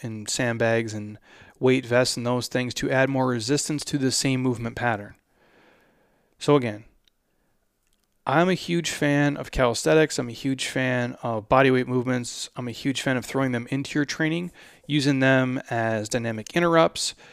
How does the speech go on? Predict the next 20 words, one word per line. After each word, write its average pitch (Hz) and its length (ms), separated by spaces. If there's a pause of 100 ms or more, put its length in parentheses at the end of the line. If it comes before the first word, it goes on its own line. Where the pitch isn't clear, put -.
(220)
using 131 340
them 127 300 (100)
as 113 600
kind 135 200
of 117 80
your 117 180
active 120 360
rest 147 220
stuff, 151 360 (400)
or 175 200
just 175 240
using 160 260
them 147 220
to - 200
own 147 180
high 143 280
volume 131 380
to - 160
increase 135 500
endurance 131 760